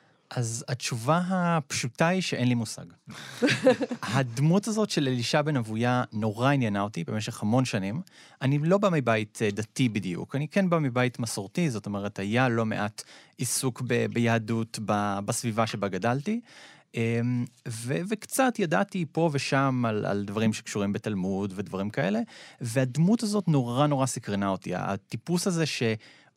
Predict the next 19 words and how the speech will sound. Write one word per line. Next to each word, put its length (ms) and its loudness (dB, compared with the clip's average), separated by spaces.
לא, 480 4
הוא 380 -2
לא 80 8
אתאיסט, 560 -4
אלישע 260 -2
בן 140 -2
אבויה 260 0
של 120 -6
התלמוד. 520 -6
הוא 100 0
מי 80 2
ש-, 160 -2
נאמר 360 2
עליו 180 2
באיזשהו 340 0
מקום 420 0
שהוא, 600 -2
אמ, 440 0
ל-, 100 -2